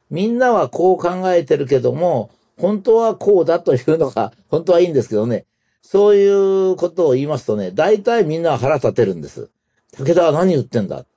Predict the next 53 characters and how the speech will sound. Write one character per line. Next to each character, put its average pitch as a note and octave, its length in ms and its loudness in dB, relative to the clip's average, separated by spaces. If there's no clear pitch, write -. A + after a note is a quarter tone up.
で、 D3+ 80 -6
ま G3+ 140 0
あ、 F#3 40 0
こ D#3 120 -2
の G#3 120 -2
こ G#3 140 2
と G#3+ 140 2
で D3+ 100 2
言 C#3+ 140 4
え C3 40 2
ば F#2 120 -6
ね、 D3 220 -10
え D#3 600 2
ー C3+ 120 -4
っ B2+ 60 -14
と、 - 80 -12
ア C3 60 -4
メ F3 100 0
リ G3 100 2
カ G3 120 0
の F#3 80 -4
ユ F3 80 2
ダ F#3 160 2
ヤ F#3 80 0
資 F#3+ 140 -6
本 D3+ 200 -2
が A#2+ 100 -2
ト C3+ 120 -2
ラ E3 100 -2
ン E3+ 60 -4
プ D3 100 -8
大 C#3+ 220 0
統 C#3 160 -4
領 B2+ 80 -4
の A#2 60 -4
選 C#3 200 -6
挙 A#2+ 140 -12
に A2 80 -6
金 B2+ 260 -8
出 C#3+ 140 -2
し - 180 -14
た G#2 180 -6
の B2+ 220 2
は、 G#2 220 0
ユ B2+ 120 -6
ダ G#3 180 2
ヤ G#3 100 0
資 G3 140 -4
本 F3+ 280 2
の B2+ 80 -4
希 C#3 220 -8
望 F#3+ 480 4
を G#2+ 160 -2